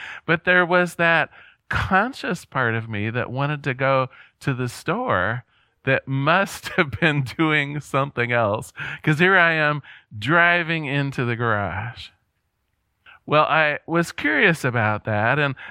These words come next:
there have been studies, of course, done on how much of our thinking is, uh, intentional, how much of our thinking is repetitive. And in fact,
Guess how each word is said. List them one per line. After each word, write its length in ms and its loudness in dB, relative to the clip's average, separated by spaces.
there 100 6
have 100 4
been 220 -2
studies, 500 0
of 200 -4
course, 360 0
done 400 -2
on 340 -2
how 260 0
much 320 0
of 120 -2
our 200 0
thinking 540 -4
is, 360 -4
uh, 160 0
intentional, 760 -2
how 140 0
much 220 -4
of 80 -8
our 140 -2
thinking 340 -8
is 180 -4
repetitive. 600 -2
And 120 0
in 60 -2
fact, 320 -2